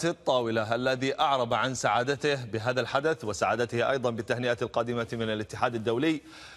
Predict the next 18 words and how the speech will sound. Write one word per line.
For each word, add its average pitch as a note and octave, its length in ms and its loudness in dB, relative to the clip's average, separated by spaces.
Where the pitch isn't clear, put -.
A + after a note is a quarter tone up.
يعد D#3 300 4
من D3+ 160 2
أهم D3+ 440 0
الشخصيات C#3+ 680 0
الدولية C#3 440 0
في C3+ 240 -4
اللعبة. D2 340 -4
يجمع E3 360 2
الآن D#3 460 2
بين C#3+ 200 0
رئاسة C#3 480 2
الاتحاد B2+ 400 0
القطري B2+ 720 0
لكرة B2 800 0
الطاولة B2 520 0
ورئاسة B2+ 540 2
الاتحاد C3 540 0
العربي، C#3 480 0